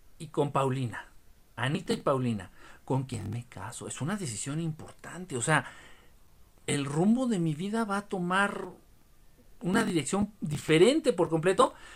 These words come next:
si me caso con Ana o con Paulina o con Pau. Ana o con Pau. Entonces digo, "No, me vo-, me caso con Anita. Chingue su madre, me voy a casar con Anita".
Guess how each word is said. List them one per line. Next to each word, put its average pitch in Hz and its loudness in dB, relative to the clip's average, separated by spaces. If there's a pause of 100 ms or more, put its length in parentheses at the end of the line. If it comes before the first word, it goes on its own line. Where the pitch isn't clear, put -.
si - -2
me 156 0
caso 208 0
con 170 2
Ana 220 4
o 208 -2
con 143 -2
Paulina 202 4
o 120 -8
con 151 -2
Pau. 240 4
Ana 214 2
o 185 -2
con 165 2
Pau. - 0 (1300)
Entonces 196 0
digo, 180 4
"No, 156 4 (160)
me 190 4
vo-, 247 0
me 214 2
caso 320 2
con 175 2
Anita. 170 0
Chingue 240 2
su - -4
madre, 139 0
me 147 0
voy 220 4
a 208 2
casar 180 0
con 160 2
Anita". 160 -2